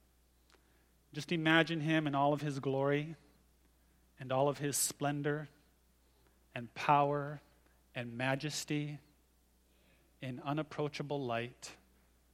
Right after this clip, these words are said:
And I say all of that just to remind us who we're talking to. Father, we are here to honor you today,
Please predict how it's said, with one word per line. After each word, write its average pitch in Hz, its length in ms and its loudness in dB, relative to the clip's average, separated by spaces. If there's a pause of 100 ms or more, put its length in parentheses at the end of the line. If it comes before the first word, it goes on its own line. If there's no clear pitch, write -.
(1800)
And 139 120 -2
I 139 80 0
say 170 240 6
all 175 180 8
of 160 120 2
that 147 200 4
just 151 180 -4
to 151 60 -8
remind 143 420 0
us 131 140 -2
who 156 200 -6
we're 139 120 -6
talking 127 480 -8 (100)
to. 113 100 -14 (4000)
Father, 147 360 6
we 156 240 2
are 151 140 4
here 151 560 0 (3250)
to - 100 -4
honor 135 320 -2
you 131 280 -6
today, 113 420 -8